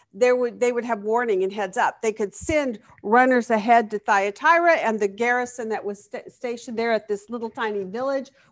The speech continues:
would do the protecting to the measure that they were capable of.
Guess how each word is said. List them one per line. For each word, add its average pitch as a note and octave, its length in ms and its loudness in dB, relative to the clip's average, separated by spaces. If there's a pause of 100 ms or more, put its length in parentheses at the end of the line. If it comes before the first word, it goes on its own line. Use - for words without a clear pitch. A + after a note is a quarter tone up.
would A#3 180 -6
do A#3+ 160 -8
the G3+ 120 -12
protecting A#3 600 -10
to A3 120 -12
the G3+ 100 -8
measure A3 380 -2
that F#3+ 200 -6
they G3 120 -4
were E3+ 160 -8
capable D4 600 0
of. C#4+ 220 4